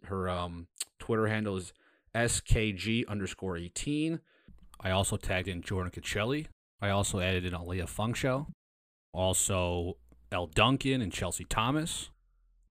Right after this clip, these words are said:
There's no room for this shit at all. And I'm reading all these stories of these girls that are tweeting out their experiences. If it's, um, if it was a boyfriend that gave him some,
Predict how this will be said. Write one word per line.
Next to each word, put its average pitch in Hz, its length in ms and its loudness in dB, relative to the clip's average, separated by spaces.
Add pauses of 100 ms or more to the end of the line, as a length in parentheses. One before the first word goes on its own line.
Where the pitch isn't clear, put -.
(280)
There's 147 240 0
no 165 180 6
room 190 280 4
for 139 180 -6
this 95 140 -4
shit - 340 -2 (340)
at 185 160 6
all. 175 460 4
And 151 80 2
I'm 165 200 4
reading 190 360 0
all 160 140 0
these 131 320 -2 (340)
stories 160 440 6
of 135 80 2
these 120 120 0
girls 127 300 4
that 113 60 2
are 104 60 2
tweeting 127 540 2
out 117 180 2
their 107 200 4
experiences. 110 800 0
If 87 140 -2
it's, - 260 0 (640)
um, 90 720 -2 (460)
if 107 180 -8
it 107 60 0
was 107 260 4
a 113 80 4
boyfriend 92 1080 4 (420)
that 85 500 -2 (300)
gave 95 300 0
him 92 200 -4
some, 87 640 -4